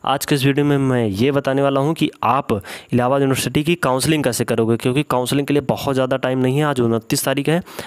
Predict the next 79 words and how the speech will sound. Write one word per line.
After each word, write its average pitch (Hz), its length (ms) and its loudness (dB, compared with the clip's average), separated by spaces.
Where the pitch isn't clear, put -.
and 123 140 0
आप 127 140 0
लोगों 131 200 2
की 131 140 0
काउंसलिंग 127 380 -2
की 127 80 0
लास्ट 120 300 0
डेट 139 200 -2
एक 139 140 0
तारीख 104 260 -2
है। 95 120 -2
तो 156 80 2
आप 139 160 0
कैसे 135 260 -4
काउंसलिंग 135 380 0
करोगे, 139 340 0
आज 131 180 0
के 135 80 -2
इस 117 80 0
वीडियो 123 200 2
में 151 60 0
हम 135 80 0
देख 107 140 0
लेते 101 180 -2
हैं। 113 60 0
देखो, 123 220 0
यहाँ 131 160 0
पर 151 120 0
आप 147 60 0
सभी 143 200 0
को 151 80 4
दिखाई 135 240 0
दे 139 100 2
रहा 143 120 0
होगा, 151 180 0
link 139 300 2
for 139 200 0
e-counseling 135 540 2
दो 120 120 2
हज़ार 123 200 0
चौबीस। 107 380 0
तो 156 200 2
ये 131 280 0
वाली 143 200 0
लिंक 143 260 0
अगर 135 200 0
आपको 135 220 -2
नहीं 123 260 2
पता 143 200 0
चल 143 120 -2
रही 143 80 0
है - 20 4
तो 147 160 2
कोई 123 160 0
बात 127 240 -2
नहीं 139 160 2
है, 156 60 2
मैं 135 200 0
डायरेक्ट 117 340 -2
इसका 131 220 -2
लिंक 127 240 0
आपको 123 300 -2
अपने 120 260 0
कमेंट 120 300 -2
बॉक्स 127 240 -2
में 160 80 2
या 156 60 0
Telegram 123 480 0
पर 120 100 -2
दे 123 140 2
रहा 127 80 0
हूँ। 160 120 0
Telegram 127 460 0
का 127 80 -2
लिंक 139 280 0
डिस्क्रिप्शन 117 500 -2
बॉक्स 110 200 -2
में 101 100 0
है, 98 60 -4